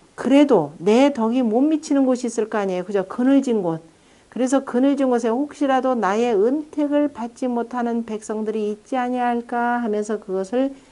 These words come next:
병되이 여겼다라고 표현했습니다. 그것을,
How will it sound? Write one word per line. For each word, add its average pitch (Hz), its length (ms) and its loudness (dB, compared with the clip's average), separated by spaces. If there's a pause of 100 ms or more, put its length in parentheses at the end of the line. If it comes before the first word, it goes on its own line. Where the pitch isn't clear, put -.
(260)
병되이 247 580 0
여겼다라고 214 920 -2
표현했습니다. 185 800 -6
그것을, 226 580 -2